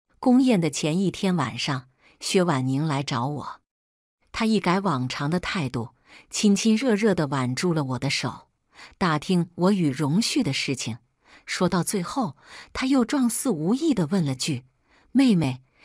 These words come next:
你与太子殿下，我看太子殿下对妹妹的态度似乎有些不同呢。”我看着他攥紧了帕子的手，笑眯眯地拖长了声音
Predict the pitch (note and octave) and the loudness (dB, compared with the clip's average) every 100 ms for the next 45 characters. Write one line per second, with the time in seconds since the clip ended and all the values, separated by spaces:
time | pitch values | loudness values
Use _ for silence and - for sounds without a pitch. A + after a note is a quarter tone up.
0 | - _ E4 C4 E3+ - - D4 - C#3+ | -20 _ 4 4 0 -2 -4 -2 -2 -2
1 | F#3+ E3+ C#3+ D3+ - - _ _ _ - | 0 0 0 -4 -6 -10 _ _ _ -20
2 | - F3 - G3 F3+ - D4 - C#3+ F#3+ | -4 -2 0 -2 -2 -4 -6 -6 -2 0
3 | D#3+ - D#3+ B2+ - - _ B3 G3+ C4 | 2 0 -2 -4 -8 -20 _ 2 4 4
4 | D4+ G#3+ D3 C#3 - F3+ C#3+ D3 B2 - | 4 2 2 -2 -2 -4 -2 -2 -4 -10
5 | _ - - F#3+ - F3+ D#3+ A#2+ E3 D3+ | _ -10 -2 -2 0 0 0 -2 -4 -2
6 | E3+ - B2 B2 D3 C3 _ _ _ _ | -4 -4 -4 -2 -2 -6 _ _ _ _
7 | - E3 - G#3+ D#3+ C#3+ F3+ E3+ C#4+ A3+ | -4 -4 -2 -2 -2 -4 -4 -4 -2 -2
8 | D3 C#3 C3 - - D4 F3 C3+ C#3 - | -2 -2 -4 -6 -6 -4 -4 -6 -4 -6
9 | C3+ C3 _ _ _ _ - - D4 A#3 | -8 -12 _ _ _ _ -6 -2 4 6
10 | C4 C#4 E4 E4+ G3 - G#3 F#3+ - C#3 | 8 8 4 2 0 0 0 0 -2 -2
11 | C#3 - E3 E3+ G3+ F#3+ | -2 0 0 2 0 -2